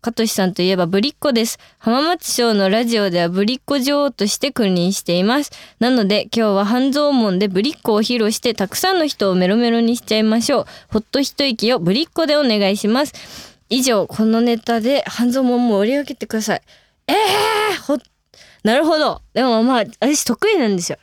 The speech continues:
実は。みーぱんが宮田真奈も受け継いでとか言ってますけど、私です。受け継いでんの。<laughs> あの、申し訳ないんですけど。いきます。ほっと一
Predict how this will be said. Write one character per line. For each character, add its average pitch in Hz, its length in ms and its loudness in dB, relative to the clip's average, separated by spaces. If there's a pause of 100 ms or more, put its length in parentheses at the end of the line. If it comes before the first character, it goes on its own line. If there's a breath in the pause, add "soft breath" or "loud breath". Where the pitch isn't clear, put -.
実 196 240 -4
は。 175 140 0
み 240 60 0
ー 466 180 2
ぱ 240 120 0
ん 208 100 0
が 190 240 0
宮 254 200 0
田 320 140 -2
真 294 160 0
奈 285 180 0
も 269 220 2
受 254 200 -2
け - 20 -4
継 349 120 -4
い 302 60 0
で 214 80 0
と - 120 -10
か 190 100 -4
言 - 20 -2
っ 190 40 -16
て 208 60 -2
ま 240 120 0
す - 40 -8
け 165 120 -2
ど、 165 120 -2
私 311 340 -2
で 349 100 0
す。 - 160 -10
受 226 180 -2
け - 20 2
継 233 180 -2
い 214 60 0
で 180 120 0
ん 160 80 -4
の。 190 180 0
<laughs> - 500 -6
あ 175 80 -2
の、 185 160 2
申 233 200 2
し 294 80 2
訳 285 160 2
な 277 80 4
い 302 80 4
ん - 20 4
で 214 100 2
す - 80 -8
け 160 120 -4
ど。 151 100 -8 (100)
い 180 80 -8
き 277 120 -2
ま 330 80 0 (180)
す。 - 100 -16 (1160 loud breath)
ほ 381 140 0 (100)
っ 370 40 0
と - 40 -16 (320)
一 - 1700 -4